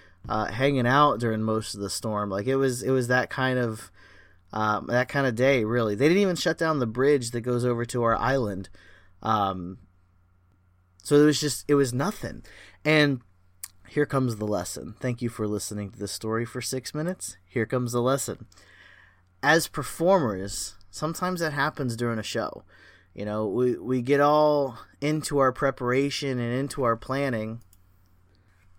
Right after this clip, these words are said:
and then when it comes time to do the show, it just kind of fizzles out.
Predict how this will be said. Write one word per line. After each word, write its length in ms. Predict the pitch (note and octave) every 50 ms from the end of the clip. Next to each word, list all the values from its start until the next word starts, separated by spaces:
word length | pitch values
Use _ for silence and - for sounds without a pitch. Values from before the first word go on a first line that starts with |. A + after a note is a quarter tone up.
| _ - -
and 240 | A#2+ C#3 C3+ C3+ C#3+
then 560 | C#3+ C#3+ D3 C#3+ C#3 C#3 C#3 C#3 C#3 B2+ G#2+
when 160 | B2+ C#3+ D3
it 140 | D3 C#3+ -
comes 260 | - D#3 D3 C#3+ -
time 240 | - D3+ C#3+ C#3+ C#3+
to 80 | C#3 C3+
do 160 | C3 C#3 C3
the 120 | B2 A#2+
show, 380 | A#2+ - D3 D#3 F3 E3+ D#3 C#3
it 100 | C3+ B2+
just 200 | C3 C3 - -
kind 220 | - D3+ C#3+ C#3+
of 240 | C3+ B2 A#2 A2 A2+ - - - - - - - _ _ -
fizzles 480 | - - D#3 C#3+ C3+ C#3 B2 A2+ G#2
out. 300 | A2+ G#2 F2+ - - -